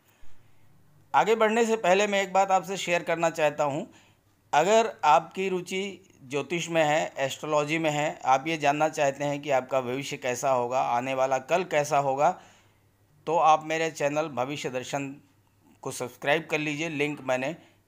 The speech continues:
डिस्क्रिप्शन बॉक्स में दे दिया है, वहाँ से आपको जानकारी मिल जाएगी। और साथ ही साथ अगर आप हाई स्कूल इंटर पास हैं, आपने अप्रेंटिसशिप कर रखी है और आपको जॉब की तलाश है, तो उसके लिए आप exam news dot com पर जाइए, वहाँ से आपको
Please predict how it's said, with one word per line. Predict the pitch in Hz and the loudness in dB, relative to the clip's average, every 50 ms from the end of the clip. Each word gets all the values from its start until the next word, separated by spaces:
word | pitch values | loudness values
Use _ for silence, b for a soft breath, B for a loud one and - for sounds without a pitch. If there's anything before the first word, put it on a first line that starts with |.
| _ | _
डिस्क्रिप्शन | 123 131 131 - - 147 131 - - 170 156 151 | -6 -6 -6 -6 -8 -10 -10 -4 -4 -4 0 4
बॉक्स | 139 139 139 135 - 151 | 4 4 4 2 -6 -6
में | 147 143 | -6 -2
दे | 139 175 190 | -2 -2 -2
दिया | 185 165 160 147 | 0 2 2 2
है, | 139 156 170 | 2 2 -2
वहाँ | 165 147 139 139 | -2 -2 -2 -2
से | 135 - - 143 | -2 -2 0 0
आपको | 135 135 131 - 143 | 0 0 -2 -8 -8
जानकारी | 139 127 120 123 120 120 123 127 135 | -4 -4 -4 -4 -2 -2 -2 -2 -2
मिल | 143 139 120 117 113 | -4 -6 -6 -6 -6
जाएगी। | 104 98 98 101 107 107 107 110 b b b b b b _ | -4 -4 -4 -4 -6 -8 -12 -14 b b b b b b _
और | 135 139 160 151 | 0 0 0 0
साथ | - - 156 165 160 | 2 2 2 2 2
ही | 214 220 | -4 -8
साथ | - - 180 180 185 | 0 2 2 2 2
अगर | - - 165 175 180 190 185 | -2 -8 -6 -2 0 4 4
आप | 180 180 180 151 | 4 4 2 0
हाई | 139 143 147 165 | 0 0 0 0
स्कूल | 151 - - 190 185 | -4 -6 -6 -6 -4
इंटर | 180 165 151 170 165 160 | -4 -4 -4 -4 -4 -4
पास | - - 156 156 151 151 170 | 2 2 2 2 2 0 -2
हैं, | 160 165 165 165 B B B B B _ - | -4 -4 -4 -6 B B B B B _ 2
आपने | 135 139 143 147 156 160 165 147 | 2 2 2 2 -4 -2 0 0
अप्रेंटिसशिप | 143 135 - 139 135 135 135 156 156 143 - 185 175 180 | -2 -2 -2 -6 -6 -6 -6 -8 -8 -6 -6 -6 -8 -2
कर | - 160 147 | -4 -2 -2
रखी | 147 147 - - 165 160 156 | -2 -8 -8 -8 -6 -2 0
है | 156 156 180 190 b b b b b b - | 0 0 0 -2 b b b b b b -2
और | - 131 151 156 | 2 2 4 4
आपको | 147 143 143 143 - 147 170 165 | 4 2 2 0 -6 -8 -8 -8
जॉब | 151 131 131 135 135 147 147 147 147 | -6 -2 0 2 2 2 2 -2 -8
की | 165 160 | -10 -6
तलाश | - 143 135 135 135 143 135 - | -2 2 4 4 4 4 2 -2
है, | 160 160 | -4 -4
तो | 175 170 175 165 | -4 -4 -8 -8
उसके | 156 143 - - 147 147 | -6 -8 -10 -8 -8 -6
लिए | 147 147 147 139 | -4 -4 -2 0
आप | 131 131 143 143 - | 0 0 0 -2 -4
exam | - 139 123 123 120 139 143 147 147 143 | -12 -12 -12 -6 0 0 0 0 0 -4
news | 139 143 143 147 135 135 - _ _ _ _ _ _ | -4 -6 -6 -8 -10 -14 -18 _ _ _ _ _ _
dot | 120 127 131 131 120 110 - | -2 0 0 0 0 2 2
com | 139 151 170 156 | 2 2 2 0
पर | 165 151 | -6 -4
जाइए, | 143 139 139 147 160 185 | -2 -2 -2 -2 -2 -4
वहाँ | 185 156 131 123 123 | -4 -2 -2 -2 -4
से | 113 - 143 135 | -4 -4 -2 -2
आपको | 131 123 123 - - 151 170 | -2 -2 -4 -10 -10 -10 -10